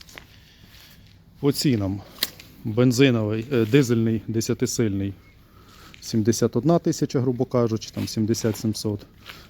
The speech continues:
Бензиновий майже шістдесят вісім, шістдесят сім сімсот. Е, шістнадцятисильний дизель з водяним охолодженням вісімдесят одна тисяча. Це ціни зі складу.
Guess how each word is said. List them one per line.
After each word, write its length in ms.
Бензиновий 680
майже 320
шістдесят 460
вісім, 400
шістдесят 440
сім 220
сімсот. 520
Е, 540
шістнадцятисильний 1160
дизель 360
з 120
водяним 360
охолодженням 840
вісімдесят 600
одна 200
тисяча. 560
Це 200
ціни 320
зі 120
складу. 460